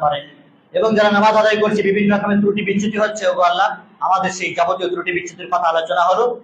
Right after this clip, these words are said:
সেই ভুলগুলো সংশোধন করে নেওয়ার তৌফিক দান করো। ওগো আল্লাহ,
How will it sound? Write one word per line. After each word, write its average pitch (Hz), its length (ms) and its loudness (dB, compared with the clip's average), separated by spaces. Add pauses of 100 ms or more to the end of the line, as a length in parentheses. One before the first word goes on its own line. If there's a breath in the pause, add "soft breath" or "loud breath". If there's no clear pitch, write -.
(120)
সেই 180 220 -6
ভুলগুলো 185 360 2
সংশোধন 185 480 -2
করে 175 120 -4
নেওয়ার 160 240 0
তৌফিক 151 260 -4
দান 143 200 -2
করো। 147 240 0 (240)
ওগো 180 140 -2
আল্লাহ, 202 380 4